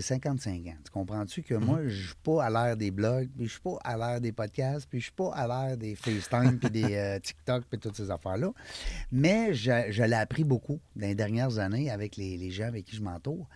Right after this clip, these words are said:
Speaker 2: OK.
Speaker 1: Puis je vois beaucoup, beaucoup de, de bons côtés à, à cette forme de réseautage-là.
Speaker 2: OK, ok.
Speaker 1: Euh, pour, et apporter de la clientèle, c'est bien sûr. On est tous là en affaires prospérer.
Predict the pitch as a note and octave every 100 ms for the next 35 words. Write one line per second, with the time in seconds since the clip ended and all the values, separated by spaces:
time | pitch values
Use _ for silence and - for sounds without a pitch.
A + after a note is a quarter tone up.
0 | - - G#2+ B2+ - G#2+ G2+ A#2+ C#3+ E3+
1 | F#3 G#3 E3+ A#2+ - C3 B2+ G#2 F#2 F2+
2 | F2 - E2+ - - - G#2 G#2 B2+ A#2+
3 | G#2 - A#2 - _ - _ - F2+ F2+
4 | F2+ F#2+ - E2+ - F#2 - - C#3 C3+
5 | G#2+ G2 G2 F#2+ F2+ F#2 F2 F#2+ A2 -
6 | - - - - - - - A#2 F3 F#2
7 | F2+ F2 F2 E2+ E2+ E2 E2 E2 E2 -
8 | - G#2+ A#2+ A2 - A#2+ C3+ D3 - _
9 | - - - - - - F#2 G#2+ - G#2
10 | F#2 - F#2+ E2+ E2+ F#2+ - F3+ A2+ F#2
11 | D#2+ - F2+ D3 G3+ C#3+ A2+ G2+ F#2+ -
12 | G#2 F#2+ E2+ G#2 G2+ F#2+ - F#2+ G2+